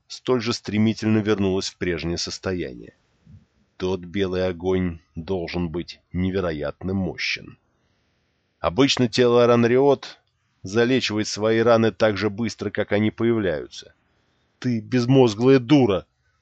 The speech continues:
хныкала Магедин, дёргая Найниф за юбки обеими руками, словно хотела её саму затрясти. "Какая разница, насколько ты смела? Мы связаны, но ты-то ведь ничего в узы не вкладываешь,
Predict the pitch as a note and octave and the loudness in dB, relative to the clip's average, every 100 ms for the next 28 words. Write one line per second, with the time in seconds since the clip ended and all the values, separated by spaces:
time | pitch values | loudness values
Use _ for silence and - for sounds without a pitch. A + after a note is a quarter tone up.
0 | _ - F2 D#2+ - D#2 D#2+ E2 F2 D#2+ | _ -6 -6 -4 -6 -6 -6 -4 -6 -4
1 | E2 D2+ E2 F2 D#2+ E2 E2+ F2+ F2 D2+ | -6 -6 -6 -6 -6 -4 -2 -2 -4 -4
2 | F#2 F#2 G#2 - - - F#2 F2+ F2 E2 | -6 -4 -4 -8 -12 -10 -8 -6 -4 -4
3 | F2+ F2+ - D#2+ C#2+ B1+ _ _ _ - | -4 -6 -4 -4 -6 -12 _ _ _ -18
4 | - C3 B2+ A#2+ C3 - B2 A2+ A2+ A2+ | 0 4 4 4 4 4 2 2 2 0
5 | G#2+ C3 B2+ G2 E2+ D#2 F#2 - - C#2+ | 0 2 2 2 -4 -10 -10 -10 -14 -16
6 | - _ _ _ _ _ _ _ - C3+ | -20 _ _ _ _ _ _ _ -4 4
7 | D3 C3 C#3 A2 G#2+ F#2 F#2+ A2 A2+ C3+ | 6 10 10 8 4 -2 0 0 2 2
8 | A#2 A2+ - A2 - A#2 B2 G#2+ E2 _ | 2 0 0 -2 2 4 6 4 2 _
9 | _ _ _ _ A#2+ C#3 - D3 D3 A2 | _ _ _ _ 2 4 4 8 8 8
10 | A#2+ B2 G#2+ _ _ _ A#2 B2+ A#2+ - | 6 2 2 _ _ _ 4 6 4 2
11 | D#3 - A2 G#2 - _ - C3+ C3+ C3+ | 0 2 0 -2 -6 _ 0 2 2 4
12 | D3 E3 E3+ A#2 A#2+ A#2 - C3+ D#3 C3+ | 4 6 4 4 4 4 6 10 10 8
13 | G2 E2+ | 0 -4